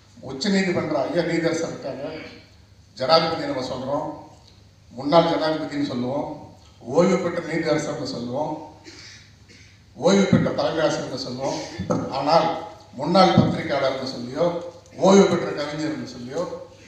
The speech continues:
யாரையும் சொல்ல முடியாது. அந்த தகுதி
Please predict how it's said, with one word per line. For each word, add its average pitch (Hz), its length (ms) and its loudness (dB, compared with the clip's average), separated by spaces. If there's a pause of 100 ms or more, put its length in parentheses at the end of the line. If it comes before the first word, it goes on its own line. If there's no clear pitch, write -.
(140)
யாரையும் 160 340 -4
சொல்ல - 140 -12
முடியாது. 123 340 -14 (3500)
அந்த 143 180 -8
தகுதி 180 560 -6